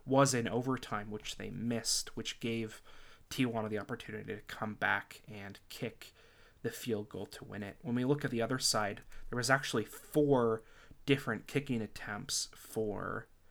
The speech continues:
for Tijuana. They were in range to score five times and were able to convert on that four of those five times, with their kicker Small going one and one on their extra points after their touchdowns, critical to be able to secure those extra points as we saw for Norfolk,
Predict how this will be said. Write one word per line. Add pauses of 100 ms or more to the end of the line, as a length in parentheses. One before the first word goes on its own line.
(500)
for
Tijuana.
They
were
in
range
to
score
five
times
and
were
able
to
convert
on
that
four
of
those
five
times, (520)
with
their
kicker
Small
going
one
and
one
on
their
extra
points
after
their
touchdowns, (360)
critical
to
be
able
to
secure
those
extra
points
as
we
saw
for
Norfolk,